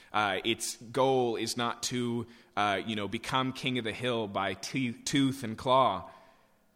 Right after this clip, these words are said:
But he says, "When we were criticized, we blessed in return. When we were persecuted, we bore it willingly.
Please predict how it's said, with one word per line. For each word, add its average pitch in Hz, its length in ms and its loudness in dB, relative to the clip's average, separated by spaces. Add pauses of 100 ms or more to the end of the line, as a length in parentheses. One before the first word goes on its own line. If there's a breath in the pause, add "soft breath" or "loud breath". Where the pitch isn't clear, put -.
(420)
But 110 100 -6
he 110 100 -2
says, 110 360 0
"When 113 220 -2
we 120 100 -2
were 113 140 -4
criticized, 123 720 -2
we 104 80 0
blessed 117 440 0
in 101 120 -2
return. 92 420 -6
When 101 140 -6
we 107 80 -4
were 104 100 -6
persecuted, 113 720 -6
we 98 120 -6
bore 113 340 -4
it - 120 -8
willingly. 110 540 -6